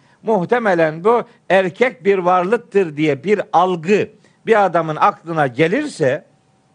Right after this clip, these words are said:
Cenab-ı Hak orada bir bakıyorsunuz ki hemen biz diyor. Ah, o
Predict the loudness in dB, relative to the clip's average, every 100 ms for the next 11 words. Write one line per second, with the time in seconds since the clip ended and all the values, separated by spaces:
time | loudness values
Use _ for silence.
0 | _ _ _ _ _ 0 2 2 2 0
1 | 0 0 0 2 0 -2 -2 _ _ _
2 | _ -4 -2 0 -2 -4 -4 -6 -2 0
3 | 0 0 -2 -4 0 0 -2 -10 -10 -10
4 | -2 2 2 -2 _ _ _ _ _ 2
5 | 4 4 0